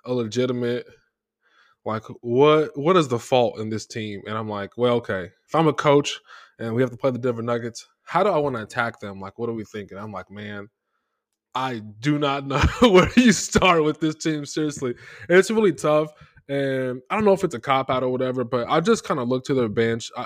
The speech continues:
and, and that was my thing at the start of this season. And th-, th-, uh, I think they've kinda played decently well. Some of the young guys off the bench have,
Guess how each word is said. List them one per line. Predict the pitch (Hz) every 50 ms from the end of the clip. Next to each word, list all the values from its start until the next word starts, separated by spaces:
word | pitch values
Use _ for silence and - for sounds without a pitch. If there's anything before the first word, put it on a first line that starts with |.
| -
and, | 147 139 135 131 127
and | 135 139
that | 156 175
was | 175 151
my | 156 151 139 135
thing | 123 - 143 139
at | 139 127
the | 127 123
start | - - 135 135
of | 139 135
this | 135 127 123 -
season. | 135 135 139 135 135 139 123 117
And | 113 107 110 _ _ _ _ _ _ _ - -
th-, | 180 - -
th-, | - 180 175 - -
uh, | - 156 151 147 147
I | 180
think | 226 330 277
they've | 180 147 135 123 - - -
kinda | - 151 131 123
played | 117 - 139 131 127 117
decently | 123 127 123 - 131 123 120 113
well. | 110 120 120 120 120 107
Some | - - 127
of | 120
the | 113 110
young | 110 123 120 117
guys | 113 117 113
off | 117 117 -
the | 107
bench | 95 113 113 113 113
have, | 120 117 117 113 117